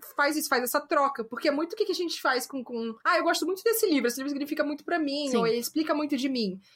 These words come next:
Speaker 1: Leia, e você vai me entender um pouco mais." E aí você dá o outro livro pra outra pessoa, e aí você, é a coisa de você criar essa conexão pelos seus livros favoritos. E, logicamente, que eu não sei inventar uma leitura conjunta onde a gente lê só o livro bonitinho em paz,
Speaker 2: Óbvio,
Speaker 1: né? Eu tive que
Speaker 2: né?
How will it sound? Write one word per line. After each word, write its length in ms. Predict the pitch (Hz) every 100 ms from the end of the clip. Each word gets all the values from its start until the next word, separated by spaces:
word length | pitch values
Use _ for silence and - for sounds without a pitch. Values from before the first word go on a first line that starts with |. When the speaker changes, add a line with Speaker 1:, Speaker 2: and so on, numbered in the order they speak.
| -
Speaker 1:
Leia, 560 | 240 269 247 208 180 -
e 80 | 226
você 220 | 247 269
vai 100 | 254
me 80 | 254
entender 260 | 247 262
um 80 | 247
pouco 220 | 247 247 277
mais." 440 | 208 170 170 -
E 120 | 226
aí 140 | 233 220
você 200 | 233 269
dá 200 | 226 233
o 60 |
outro 180 | 247 240
livro 140 | 240 233
pra 80 | 247
outra 120 | 240
pessoa, 520 | 254 - 254 262 381 -
e 60 |
aí 80 | 359
você, 200 | 359 - 440 _ _ -
é 160 | 269
a 60 | 302
coisa 220 | 339 320
de 60 | 302
você 180 | 330 339
criar 220 | 330 277
essa 160 | 302
conexão 440 | 311 330 330 330 294
pelos 220 | 302 311
seus 180 | 359 311
livros 220 | 311 294
favoritos. 600 | 339 320 359 269 - - -
E, 320 | 233 233 220
logicamente, 420 | 226 226 294 240
que 60 | 277
eu 40 |
não 60 | 247
sei 160 | 254
inventar 360 | 247 240 233 220
uma 100 | 220
leitura 300 | 214 214 220
conjunta 420 | 220 226 202 220
onde 100 | 220
a 20 |
gente 180 | 220 202
lê 220 | 226 196
só 180 | 214 226
o 40 | 208
livro 240 | 202 196
bonitinho 380 | 202 202 190 208
em 80 | 208
paz, 160 | 226
Speaker 2:
Óbvio, 140 | 208 202
Speaker 1:
né? 60 |
Eu 40 | 196
tive 140 | 214
que 20 |
Speaker 2:
né? 60 | 202